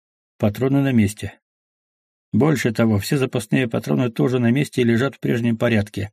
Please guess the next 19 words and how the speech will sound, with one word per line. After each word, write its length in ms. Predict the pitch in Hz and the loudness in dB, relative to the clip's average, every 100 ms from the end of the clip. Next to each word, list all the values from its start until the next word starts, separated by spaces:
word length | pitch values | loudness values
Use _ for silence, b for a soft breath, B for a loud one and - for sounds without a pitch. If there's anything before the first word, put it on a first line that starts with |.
| _ _ _ _ _ | _ _ _ _ _
Может, 380 | 101 110 123 117 | 2 4 2 2
мне 200 | 110 120 | 2 2
приснилось, 580 | 107 113 107 - 185 156 | 2 -2 0 0 0 -2
что 200 | - 107 | -4 -4
их 180 | 98 - | -4 -4
не 200 | 113 92 | -6 -4
было? 300 | 90 85 - _ _ _ _ - | -6 -12 -16 _ _ _ _ 0
Мне 180 | 107 147 | 2 2
в 80 | 147 | 4
голову 340 | 185 196 170 | 4 4 2
пришло 340 | 165 - 180 175 | 0 -2 0 2
неожиданное 580 | 156 135 160 160 156 | 2 2 0 2 0
подозрение. 720 | 147 151 151 147 139 107 90 - _ _ _ _ _ _ _ _ | 0 -2 0 0 2 2 0 -6 _ _ _ _ _ _ _ _
Если 340 | 117 170 - 170 | 0 0 2 2
я 140 | 165 | 6
не 120 | 165 | 4
прав, 300 | 165 196 113 | 4 2 2
объясню 360 | 123 147 - 170 | 0 0 0 0
случайностью. 840 | 180 175 175 110 104 - 101 - | 0 0 2 2 0 0 -6 -8